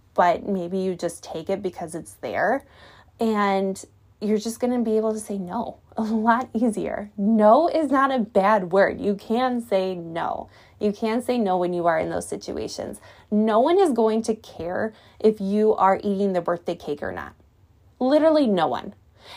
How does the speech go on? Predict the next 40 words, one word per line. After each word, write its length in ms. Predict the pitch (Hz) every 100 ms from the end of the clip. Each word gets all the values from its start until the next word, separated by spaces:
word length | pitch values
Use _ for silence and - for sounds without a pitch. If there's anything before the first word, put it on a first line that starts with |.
| -
And 360 | 240 240 233 226
if 120 | 254
anyone 460 | 233 277 359 262 202
does, 500 | - - 214 285 - _ _ _
they're 120 | 254
probably 400 | 254 - 262 349
only 320 | 254 277 262 247
gonna 260 | 226 220
care 380 | 208 175 175 220
for, 300 | - 208 190
like, 280 | 185 170 - _ -
two 300 | - - 262
point 320 | 269 233 175
five 240 | 180 170
seconds, 640 | - - - - 240 285 - - - -
and 140 | 294 302
then 100 | 311
they're 120 | 320
gonna 160 | 311
move 260 | 285 294 269
on 260 | 262 220 175
because 340 | 233 233 247
they're 160 | 254 294
more 320 | 294 294 294
worried 360 | 262 262 277 254
about 260 | 220 226
what's 200 | 226 220
going 260 | 214 226 226
on 120 | 190
in 120 | 170
their 180 | 175 226
life 300 | 254 294 294
than 160 | 247 233
what 220 | 233 214
you're 180 | 214 202
doing 320 | 214 220 208
with 180 | 190 -
their 140 | 185
birthday 320 | 170 196 -
cake. 320 | - - -